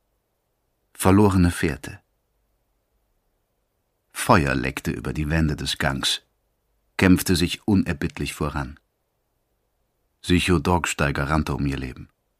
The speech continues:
Sie hetzte vor den Flammen her wie ein Wild, das keinen Ausweg sah. Hitze schlug durch die dünne Bordkombination, fraß sich in die Gesichtshaut und die Hände.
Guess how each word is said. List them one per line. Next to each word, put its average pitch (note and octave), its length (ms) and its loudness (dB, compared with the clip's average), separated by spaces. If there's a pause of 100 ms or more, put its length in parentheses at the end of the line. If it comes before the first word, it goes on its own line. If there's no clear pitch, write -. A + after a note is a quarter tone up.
(920)
Sie - 140 2
hetzte F#2+ 380 4
vor F#2+ 200 2
den F2+ 160 4
Flammen G2 380 4
her E2 200 2
wie D#2+ 120 0
ein D#2 240 0
Wild, F#2 340 0
das D#2 220 -6
keinen D#2+ 320 0
Ausweg - 420 -6
sah. - 260 -10 (800)
Hitze E2+ 320 4
schlug - 420 0
durch D2+ 180 -4
die C#2+ 160 -6
dünne E2+ 260 4
Bordkombination, F2 1000 4 (200)
fraß G#2 400 6
sich G#2+ 240 0
in F2+ 100 2
die E2+ 100 0
Gesichtshaut E2+ 680 0
und D2 240 -6
die D2+ 80 0
Hände. D2+ 360 -2